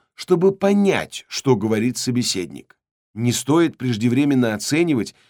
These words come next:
и поспешно интерпретировать высказывание собеседника. Каждый из нас склонен судить, оценивать, одобрять или не одобрять, давать объективные оценки,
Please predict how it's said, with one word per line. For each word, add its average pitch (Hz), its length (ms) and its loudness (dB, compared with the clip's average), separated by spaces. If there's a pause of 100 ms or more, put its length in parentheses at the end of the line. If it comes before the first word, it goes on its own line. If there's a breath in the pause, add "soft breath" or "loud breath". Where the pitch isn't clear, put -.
и 131 80 4
поспешно 143 580 2
интерпретировать 135 800 -2
высказывание 143 640 -2
собеседника. 135 880 -4 (500)
Каждый 139 380 2
из 123 80 0
нас 127 200 0
склонен 123 460 2
судить, 110 640 -2 (200)
оценивать, 143 720 0 (120)
одобрять 120 640 0
или 127 160 0
не 117 140 2
одобрять, 104 640 -2 (240)
давать 143 320 2
объективные 131 640 2
оценки, 165 580 -2